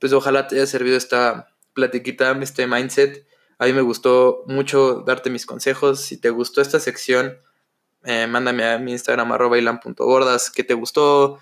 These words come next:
qué sientes, si te puedo ayudar en algo, adelante, sabes que siempre están abiertas las puertas. Y, y nada, pues, gracias por escuchar este podcast. Eh, espero te hayan servido estos consejos.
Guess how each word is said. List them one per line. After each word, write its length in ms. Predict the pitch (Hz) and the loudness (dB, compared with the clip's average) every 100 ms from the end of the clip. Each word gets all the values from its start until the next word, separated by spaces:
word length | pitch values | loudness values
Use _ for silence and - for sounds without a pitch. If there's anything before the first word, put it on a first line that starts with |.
| _ - | _ -8
qué 100 | 117 | -6
sientes, 580 | - 143 139 139 135 135 | 0 0 2 4 4 2
si 60 | |
te 80 | 120 | -12
puedo 240 | - 139 | -2 2
ayudar 180 | 135 123 | 2 2
en 100 | 123 | -2
algo, 420 | 123 131 131 131 _ - | -2 -2 -6 -8 _ -14
adelante, 460 | 123 117 123 131 | -8 -6 -6 -8
sabes 340 | - 123 120 - | -12 -10 -12 -14
que 100 | - | -20
siempre 280 | - 123 123 | -20 -16 -14
están 220 | - 123 | -12 -8
abiertas 340 | 120 117 123 | -6 -6 -6
las 160 | 113 - | -8 -8
puertas. 480 | - 120 - 151 - _ _ _ _ _ | -6 -4 -2 -4 -6 _ _ _ _ _
Y, 480 | - 127 123 120 113 117 127 _ _ _ _ _ _ _ _ _ | -2 0 2 2 0 -4 -16 _ _ _ _ _ _ _ _ _
y 100 | 120 | -6
nada, 300 | 131 202 196 | 0 0 0
pues, 220 | 120 117 | -2 -2
gracias 280 | 127 135 143 | -2 -2 -4
por 180 | - 120 | -10 -12
escuchar 400 | - - - 131 | -14 -12 -6 -6
este 180 | 131 139 | -6 -8
podcast. 600 | - 160 - 170 156 - _ _ _ _ _ _ _ _ _ | -4 -2 0 -2 -2 -14 _ _ _ _ _ _ _ _ _
Eh, 400 | 120 120 120 120 113 | -2 0 0 0 -2
espero 340 | - 143 135 | 0 2 2
te 80 | 131 | 2
hayan 140 | 131 | 0
servido 340 | 123 113 120 120 | 0 -2 0 0
estos 240 | - - | -2 -10
consejos. 640 | - - 143 143 160 - | -16 -6 -4 -2 -4 -6